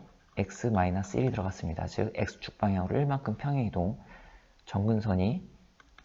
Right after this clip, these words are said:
일만큼 평행 이동돼서 새로운 점근선이 생기고 여기서 이런 그래프가 나오죠. 자, 여기에 빼기 삼이니까 이런 그래프를 X축 방향으로 삼만큼 밑으로,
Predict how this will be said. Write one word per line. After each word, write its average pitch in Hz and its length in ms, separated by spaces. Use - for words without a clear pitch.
일만큼 135 480
평행 131 300
이동돼서 98 680
새로운 139 320
점근선이 95 400
생기고 95 400
여기서 90 180
이런 107 340
그래프가 - 480
나오죠. 85 540
자, - 340
여기에 110 640
빼기 156 280
삼이니까 135 760
이런 117 360
그래프를 - 640
X축 - 420
방향으로 101 640
삼만큼 160 720
밑으로, 90 420